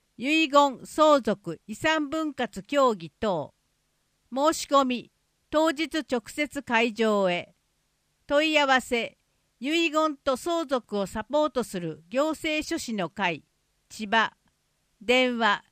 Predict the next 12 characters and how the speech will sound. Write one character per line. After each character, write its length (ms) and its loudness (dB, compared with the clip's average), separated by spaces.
零 300 6
八 360 -4
零 380 0
三 360 -4
三 340 -4
八 440 -6
一 260 -8
の 280 -8
五 280 4
三 320 -2
三 380 -4
七。 460 -4